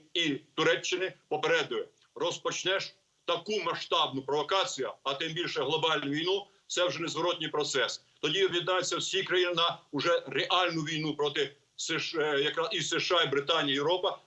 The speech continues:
готова задіяти всі ресурси. Зворотні удари на загрози ядерних, так сказати, е, протистоянь,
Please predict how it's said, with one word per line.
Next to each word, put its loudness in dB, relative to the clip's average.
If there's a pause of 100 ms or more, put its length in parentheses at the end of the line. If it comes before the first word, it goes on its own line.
готова 2
задіяти 0
всі -2
ресурси. 0 (160)
Зворотні 2
удари 2 (300)
на -2 (260)
загрози 0 (180)
ядерних, -2
так -4
сказати, -4 (300)
е, 0
протистоянь, 0